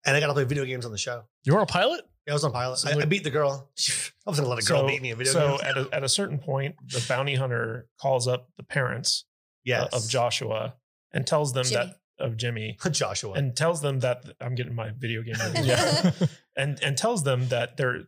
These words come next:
Speaker 3: they're headed to this video game tournament. And, and so, like, that's why the parents showed up there. It wasn't just like, oh, like, they're, they kinda
Speaker 1: Yeah.
Speaker 3: came out of the blue.
Speaker 1: There's continuity.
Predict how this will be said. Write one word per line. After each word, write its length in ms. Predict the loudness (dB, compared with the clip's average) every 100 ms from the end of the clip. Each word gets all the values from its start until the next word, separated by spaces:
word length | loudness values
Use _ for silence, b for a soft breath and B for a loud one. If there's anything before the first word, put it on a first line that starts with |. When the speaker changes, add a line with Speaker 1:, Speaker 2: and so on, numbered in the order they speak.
| _
Speaker 3:
they're 100 | -6
headed 340 | 0 0 0 -2
to 140 | -2
this 220 | -2 -2
video 300 | -2 -4 -4
game 220 | -4 -6 -6
tournament. 580 | -6 -8 -8 -12 -16 -20 _
And, 240 | -4 -4 -6
and 160 | -4
so, 120 | -2 -2
like, 180 | -2
that's 220 | -2 -2 -2
why 160 | -4
the 100 | -4
parents 320 | -8 -8 -4
showed 220 | -4 -2 -2
up 240 | -4 -6
there. 260 | -6 -4 -4
It 80 | -4
wasn't 280 | -2 -2
just 180 | -4 -4
like, 300 | -2 -4 -8 -8
oh, 180 | -6 -6
like, 200 | -10 -12 _
they're, 240 | -8 -8 -12 _ _ -10
they 80 |
kinda 260 | -8 -4 -2
Speaker 1:
Yeah. 120 | 0
Speaker 3:
came 120 | 0
out 60 | 0
of 60 | -2
the 80 |
blue. 320 | -2 0 0 0
Speaker 1:
There's 140 | -2
continuity. 680 | 0 0 2 0 0 -4